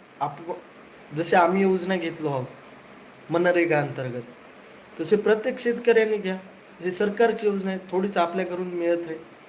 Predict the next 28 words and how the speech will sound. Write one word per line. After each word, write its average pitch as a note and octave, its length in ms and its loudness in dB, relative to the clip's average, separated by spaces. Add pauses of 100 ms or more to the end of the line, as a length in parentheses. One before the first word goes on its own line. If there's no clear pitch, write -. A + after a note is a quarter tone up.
(640)
तर F#3 120 -4
काही A#3 460 2 (200)
आपल्या - 380 0
बाजूचेच A3+ 580 2
लोक G#3+ 260 2
असतात, D#3 300 -4 (180)
पण F3 140 -4
ते G3+ 320 -4 (240)
इतर E3+ 300 2
शेतकऱ्याला G3+ 540 -2
पत्ता F3+ 360 -4
लागू D3 200 -8
देत C3+ 120 -10 (140)
नाही. C3 100 -18 (1080)
प्रत्येक G#3 460 2 (400)
अशी F3+ 340 -2
गोष्ट G3+ 460 -4
असते. - 280 -10 (580)
तर E3 80 -4
माझं F3 340 0
सांगण्याचा G3+ 520 -2
एकच G3+ 260 -4
उद्देश G3+ 320 -8
आहे G3 100 -6
की G3+ 180 -8
आपण F#3+ 280 -2
प्रत्येक F#3 440 -6
शेतकऱ्यांनी F3+ 600 -4